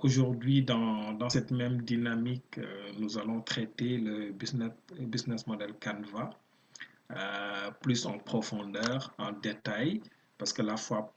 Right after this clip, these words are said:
passée, bon, on l'avait présenté, euh, plus ou moins succinctement, mais cette fois-ci, euh, aujourd'hui, l'émission va, va seulement porter sur ça et puis, euh, de manière très détaillée. Nous allons donc voir,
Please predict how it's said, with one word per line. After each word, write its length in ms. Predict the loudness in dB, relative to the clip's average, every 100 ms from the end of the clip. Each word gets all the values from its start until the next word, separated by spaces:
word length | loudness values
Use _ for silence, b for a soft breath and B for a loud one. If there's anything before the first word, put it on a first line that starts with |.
| -6
passée, 440 | -4 -2 0 0
bon, 220 | 0 -4
on 40 | -4
l'avait 500 | -6 -2 -2 -2 -6 -10 -12 -12
présenté, 800 | -6 -4 -4 -6 -8 -6 -6 -6
euh, 220 | -8 -8 -10 -12
plus 220 | -2 -2 -2
ou 60 |
moins 160 | -2 -2
succinctement, 920 | -2 -2 -2 -4 -6 -6 -2 -2 -4 -8 B B _ -10
mais 100 | -6
cette 240 | -2 -4
fois-ci, 720 | -2 -4 -2 0 2 4 4 2
euh, 220 | 0 -2
aujourd'hui, 480 | -2 0 0 2 4
l'émission 500 | 4 2 2 0 0
va, 260 | -2 -4
va 140 | -2 0
seulement 380 | 2 4 4 2
porter 500 | 0 -6 -4 -6 -4
sur 300 | -4 -6 -4
ça 320 | -4 -4 -6
et 100 | -8 -12
puis, 380 | -10 -8 -8 -8
euh, 260 | -8 -8 -10
de 60 | -10
manière 360 | -8 -6 -8 -6
très 180 | -2 -2
détaillée. 640 | -4 -8 -8 -6 -2 -2 -4 B B B -4
Nous 160 | 0 2
allons 220 | 4 4
donc 340 | 4 2 0
voir, 460 | -2 -2 0 0 -2